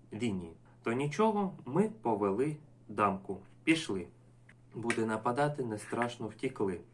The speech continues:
Перехопив. Тут вже дві клітинки, петля працювати не буде. Е, просто виходимо.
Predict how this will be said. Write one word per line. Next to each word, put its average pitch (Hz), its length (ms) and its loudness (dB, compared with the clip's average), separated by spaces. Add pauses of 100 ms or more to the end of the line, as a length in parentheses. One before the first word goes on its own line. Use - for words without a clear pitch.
(720)
Перехопив. 127 720 0 (500)
Тут 117 160 0
вже 107 200 -2
дві 101 220 -4
клітинки, 147 580 -2
петля 110 380 -2
працювати 101 640 -4
не 98 160 -6
буде. 95 400 -4 (960)
Е, 107 100 2
просто 151 420 0
виходимо. 98 680 -2